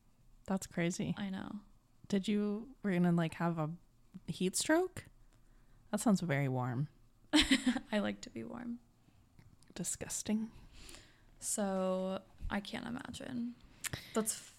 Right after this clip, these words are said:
Speaker 2: foul.
Speaker 1: Yeah.
Speaker 2: How does that even ha-, like, I don't understand how that happens.
Speaker 1: I, I don't know. Especially, like, common places, like, I get, honestly,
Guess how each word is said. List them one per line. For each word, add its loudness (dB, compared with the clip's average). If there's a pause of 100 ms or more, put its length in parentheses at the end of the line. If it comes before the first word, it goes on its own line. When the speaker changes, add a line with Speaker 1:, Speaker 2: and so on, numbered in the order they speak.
(140)
Speaker 2:
foul. -2
Speaker 1:
Yeah. 6 (200)
Speaker 2:
How 2
does 2
that 2
even 0
ha-, -2
like, 0 (160)
I -2
don't -2
understand 0
how 0
that -2
happens. -8
Speaker 1:
I, 6
I 2
don't 2
know. -2 (880)
Especially, 8
like, 6
common 2
places, 0
like, 2
I 6
get, 6 (720)
honestly, 8